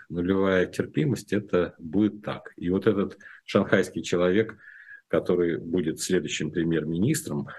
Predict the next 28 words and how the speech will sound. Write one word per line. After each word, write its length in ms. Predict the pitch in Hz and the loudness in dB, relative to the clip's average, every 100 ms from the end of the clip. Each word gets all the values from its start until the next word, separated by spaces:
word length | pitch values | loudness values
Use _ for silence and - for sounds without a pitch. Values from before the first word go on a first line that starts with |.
| - - | -16 -10
э, 320 | 80 78 76 | -8 -6 -8
шестидесятитрёхлетний, 1300 | - - - 78 - - - - 85 73 73 67 _ - - - - - _ | -10 -12 -8 -8 -8 -8 -6 -4 -2 -4 -6 -16 _ -20 -20 -20 -20 -20 _
он, 420 | - 90 120 139 | 0 4 4 2
э, 400 | - 92 90 87 85 - _ _ - 76 | 0 0 2 2 -2 -10 _ _ -12 -4
э, 160 | 92 87 - | -2 -2 2
ну, 180 | 104 | 2
проявил 420 | - 110 110 87 107 | 4 4 4 2 -2
себя, 380 | - 90 92 | -2 2 2
вот 200 | 80 80 | 2 0
непопулярное 680 | 95 80 - 104 95 78 85 | -2 -4 0 4 4 2 0
решение, 600 | 87 - 139 165 98 139 - | 0 2 2 4 2 -2 -8
а 120 | 78 | -10
ты 160 | - 117 | 0 0
занимаешь 440 | 95 87 98 92 | 2 2 2 0
твёрдую 560 | - 90 101 78 80 - | 0 2 2 2 -4 -2
позицию, 600 | 82 78 113 - 82 78 | -2 0 0 0 -2 -2
не 100 | 82 | -2
колеблясь 560 | - 82 110 90 - | -2 2 2 0 -6
никаких, 440 | - - - 185 - | -6 -4 -2 -2 -2
у 20 | |
тебя 140 | 156 | -4
с 120 | 151 | -4
одной 240 | - 82 104 | -2 2 2
стороны, 380 | - 90 82 73 | 2 0 0 -2
с 60 | |
другой 300 | - 76 92 | -4 0 -2
стороны 380 | - 85 82 78 | 0 -2 0 -2
нет. 240 | 73 73 | -4 -6